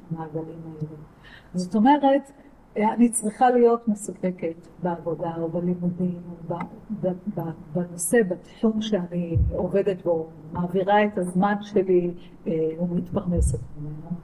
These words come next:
צריכה להיות מרוצה שאני צריכה להביא את עצמי לידי ביטוי. אה,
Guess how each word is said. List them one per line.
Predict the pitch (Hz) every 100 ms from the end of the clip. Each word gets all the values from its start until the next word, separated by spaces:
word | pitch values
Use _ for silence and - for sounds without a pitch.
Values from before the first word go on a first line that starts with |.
| -
צריכה | - -
להיות | 233 233 208
מרוצה | 196 165 - 185 175
שאני | - 143 -
צריכה | - - 170 170
להביא | 170 175 185
את | 185
עצמי | - - 170
לידי | 170 170 165
ביטוי. | 170 - 160 147 - - - - - - -
אה, | -